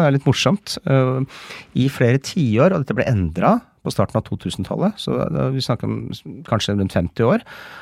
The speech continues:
så har evolusjonsmessig veldig mange, eh, barn blitt født som ikke skulle blitt født. Fordi i den grad kvinner velger, da, så, eh, ser man da at, ehm, når kvinner slutter på p-pillen,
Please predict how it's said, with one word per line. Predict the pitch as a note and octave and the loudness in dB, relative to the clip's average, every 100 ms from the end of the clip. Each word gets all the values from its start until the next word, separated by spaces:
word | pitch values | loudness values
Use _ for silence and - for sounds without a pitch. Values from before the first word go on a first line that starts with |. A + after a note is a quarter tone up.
| - - | -20 -10
så | - C3 | -2 0
har | B2 B2 - | 4 4 2
evolusjonsmessig | - A2 A#2+ - - F#2+ G2 - A#2+ - - - E3 - _ _ _ - | 0 0 -2 -4 -4 -4 -4 -4 -4 -2 -2 0 -2 -2 _ _ _ -4
veldig | B2 B2+ F2+ A2+ | 0 2 2 4
mange, | B2+ G#2 G#2+ B2 C#3 - - | 4 2 2 0 -2 -6 -12
eh, | C3+ | -10
barn | B2+ G#2+ A2 C3+ | -4 -2 0 -2
blitt | C#3+ C#3+ | -2 -6
født | - F3 - - - - | -2 -2 -2 -16 -16 -16
som | - - | -12 -8
ikke | D#3+ - - G3 | -8 -10 -8 -6
skulle | - D3 E3 | -4 -2 0
blitt | E3+ | 0
født. | - G3 - - - - - - - - | 0 -2 -4 -14 -16 -20 -20 -20 -20 0
Fordi | C3+ B2+ | 2 4
i | C3+ | 4
den | B2 | 4
grad | B2 A#2+ | 4 2
kvinner | C#3 A2 A#2 | 2 2 4
velger, | A#2+ F#2+ A#2+ | 2 2 2
da, | F#3+ | 4
så, | C#3 - C3 - - G1+ | 4 2 2 0 -6 -6
eh, | |
ser | C#3 - | -4 -2
man | G#2 G#2+ | 0 0
da | G2+ G2 | 2 0
at, | - - | -4 -4
ehm, | G#2+ G2+ G#2 G2 - - - - - - | -2 0 -2 -6 -14 -20 -20 -20 -18 -6
når | G#2+ G#2+ | -6 -4
kvinner | B2+ G2+ F#2 | 0 0 0
slutter | G2+ G#2 - - | -2 -6 -8 -6
på | G#2 | -6
p-pillen, | - F2+ E2 - G#2+ E3 D#3+ | -6 -10 -8 -8 0 4 2